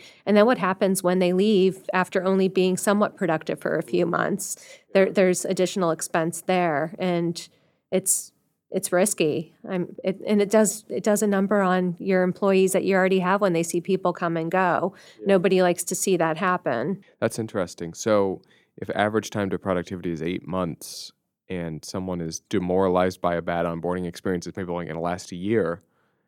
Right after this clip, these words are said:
Speaker 2: then you're not getting that much time of productivity out of them.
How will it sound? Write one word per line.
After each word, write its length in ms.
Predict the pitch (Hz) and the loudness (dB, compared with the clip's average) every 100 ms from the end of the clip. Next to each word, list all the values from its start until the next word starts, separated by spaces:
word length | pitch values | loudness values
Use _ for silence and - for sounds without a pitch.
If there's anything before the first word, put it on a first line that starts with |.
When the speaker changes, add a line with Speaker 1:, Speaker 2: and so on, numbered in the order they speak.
| _ _ - | _ _ -8
Speaker 2:
then 140 | 95 | -6
you're 100 | 92 | -4
not 160 | 90 - | -4 -6
getting 220 | 107 110 | -8 -6
that 120 | 90 | -8
much 380 | 85 - - - - | -8 -10 -14 -16 -10
time 260 | 87 87 | -8 -6
of 220 | 87 - - | -8 -12 -14
productivity 500 | - 92 - 113 104 | -4 -4 -2 -2 -2
out 120 | 85 | -4
of 80 | 78 | -8
them. 240 | 87 80 | -14 -16